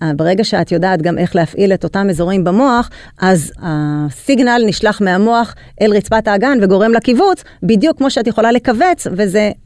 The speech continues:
איזשהו מעגל שמפעיל את המוח, רצפת אגן, רצפת אגן, מוח, דגדגן. אז זה,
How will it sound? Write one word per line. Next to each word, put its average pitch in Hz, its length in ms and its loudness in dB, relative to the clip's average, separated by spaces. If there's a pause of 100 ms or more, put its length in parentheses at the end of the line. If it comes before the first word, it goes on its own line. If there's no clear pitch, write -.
איזשהו 214 400 0
מעגל 196 720 0 (300)
שמפעיל 180 1000 0 (140)
את - 180 -4
המוח, 175 1200 0 (380)
רצפת 214 320 0
אגן, 254 320 2
רצפת 214 320 -4
אגן, 202 340 0
מוח, 165 360 -4
דגדגן. 165 500 0
אז 156 140 -2
זה, 175 120 -2